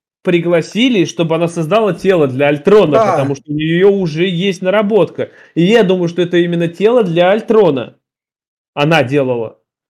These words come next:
Speaker 1: Вместе
Speaker 2: Ну
Speaker 1: с
Speaker 2: да.
Speaker 1: Тони Старком, наверное. Она там, типа, выдающийся ученый. Я так понимаю, что Тони Старк же, если брать первый фильм, э,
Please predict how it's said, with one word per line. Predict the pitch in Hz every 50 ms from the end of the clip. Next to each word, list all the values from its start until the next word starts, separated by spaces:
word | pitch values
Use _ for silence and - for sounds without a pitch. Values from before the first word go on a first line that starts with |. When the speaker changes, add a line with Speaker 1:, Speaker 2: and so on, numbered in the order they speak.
| _ _ _ _ _ _ _ _ -
Speaker 1:
Вместе | 165 175 175 208 196 170
Speaker 2:
Ну | 170 170
Speaker 1:
с | 151
Speaker 2:
да. | 147
Speaker 1:
Тони | 180 165 139 131 127
Старком, | 127 - 151 143 127 123 - 127 113 117
наверное. | 123 123 123 123 113 110 117 117 120
Она | 131 165 156
там, | 165 185 170 165
типа, | - 185 165 180 170
выдающийся | 165 170 170 175 180 180 175 175 165 - 175
ученый. | 160 156 156 - 180 208 254 254 220 180
Я | 165 170 175
так | 175 208 -
понимаю, | - 202 190 196 208 208 202 190 175
что | 190 - 202 180 170 - - - - _ _
Тони | - 208 220 233
Старк | 214 220 - 247 233 190 151
же, | 165 185 190
если | 180 180 190 190
брать | 165 202 214 202 202 -
первый | 214 208 196 202 196
фильм, | 165 - 214 208 190 190 185 180
э, | 180 180 175 175 175 175 175 170